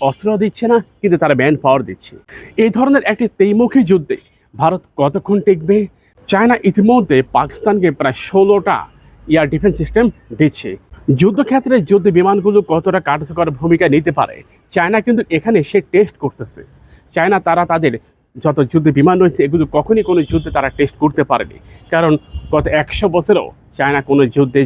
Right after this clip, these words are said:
জড়ায়নি। সে কারণে চায়না ছোট বড় মিলিয়ে যত অস্ত্র বিক্রির সিদ্ধান্ত নিয়ে এসেছে, এই অস্ত্রগুলো তারা বিক্রি করবে, এই বিমান, এই অ্যাটাক হেলিকপ্টার, এগুলো তারা বিক্রি করবে, সবগুলো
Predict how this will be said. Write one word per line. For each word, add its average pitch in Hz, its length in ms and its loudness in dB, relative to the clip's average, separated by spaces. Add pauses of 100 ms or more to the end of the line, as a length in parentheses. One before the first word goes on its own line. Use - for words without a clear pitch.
জড়ায়নি। 123 400 -2 (360)
সে 196 100 0 (100)
কারণে 160 280 0 (460)
চায়না 214 300 2
ছোট 208 180 2 (220)
বড় 202 140 4 (100)
মিলিয়ে 196 240 4 (120)
যত 170 180 -2 (240)
অস্ত্র 151 200 -2 (160)
বিক্রির 160 380 -4
সিদ্ধান্ত 170 360 -4
নিয়ে 190 140 4
এসেছে, 175 220 -6 (160)
এই 156 160 4
অস্ত্রগুলো 165 400 -4
তারা 139 220 -4
বিক্রি 175 260 -2
করবে, 156 180 0 (160)
এই 151 140 6
বিমান, 139 240 2 (340)
এই 156 120 4
অ্যাটাক 151 260 -2
হেলিকপ্টার, 147 540 0 (320)
এগুলো 185 240 2
তারা 185 200 2
বিক্রি 180 240 0
করবে, 131 160 0 (120)
সবগুলো 208 340 0